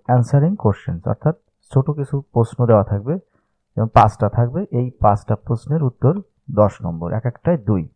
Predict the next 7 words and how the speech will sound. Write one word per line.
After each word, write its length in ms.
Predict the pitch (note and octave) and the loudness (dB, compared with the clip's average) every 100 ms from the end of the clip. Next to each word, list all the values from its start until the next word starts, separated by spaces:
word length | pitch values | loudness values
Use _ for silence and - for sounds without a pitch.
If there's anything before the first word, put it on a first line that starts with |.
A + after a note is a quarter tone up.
| _ _ _ _ _ _ _ _ _ _ _ _ _ _ _ _ | _ _ _ _ _ _ _ _ _ _ _ _ _ _ _ _
এরপরে 360 | C3 E3 F#3 F3+ | 2 4 4 2
থাকবে 340 | F3 E3+ E3+ - | 2 0 -4 -2
আনসিন 440 | B2 B2+ A#2+ D3+ C#3+ | 2 2 4 2 4
প্যাসেজ, 400 | A2+ G2 C#3+ G#3 _ _ _ | 2 2 0 -2 _ _ _
কোশ্চেন 360 | - A#2+ - B2 | -2 -2 0 0
নম্বর 280 | A#2+ B2 C3 | 0 0 -2
থ্রি 420 | - B2 B2 | 0 0 0